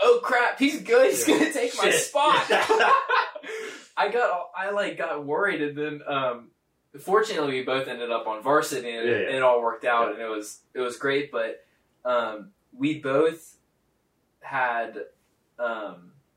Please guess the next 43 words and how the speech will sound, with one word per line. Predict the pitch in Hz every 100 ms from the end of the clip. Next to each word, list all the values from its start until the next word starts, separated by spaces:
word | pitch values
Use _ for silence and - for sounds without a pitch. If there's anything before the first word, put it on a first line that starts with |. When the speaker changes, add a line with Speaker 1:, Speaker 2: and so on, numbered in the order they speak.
| 139
Speaker 1:
goals | - 175 220 147
of | 127
possibly | 135 131 - 117
rowing | 120 117
in | 107
college. | - - - 247
Speaker 2:
Oh, | 214
yeah, | 147 107 -
yeah, | - -
which | 107
is | 127 127 -
Speaker 1:
And | 120
Speaker 2:
interesting. | 117 104 117 107 -
Speaker 1:
Yeah, | 143 185 - -
and | 139 147 147 - 127
we | 143
Speaker 2:
Practice | 131 147 147
Speaker 1:
even | 139
Speaker 2:
together. | 104 104 104 - _ _ _ _
Did | 120 147
Speaker 1:
we | 147
Speaker 2:
a |
Speaker 1:
did |
Speaker 2:
couple | 156 151
Speaker 1:
that, | 139 131
yeah, | 143 135
Speaker 2:
two | 139
Ks. | 127
Speaker 1:
the |
Speaker 2:
Oh, | 110 - -
Speaker 1:
two |
K | 147 143 143 135 -
Speaker 2:
four. | - 120
Speaker 1:
training. | 139 135 135 139 - -
Speaker 2:
That | 156
was | 160
Speaker 1:
Um, | 170
Speaker 2:
four. | 165 170 - - - 208 - 277 - - - -
<laughs> | 127
Speaker 1:
um, | 123 117 - -
Speaker 2:
I | 113
didn't |
put | 117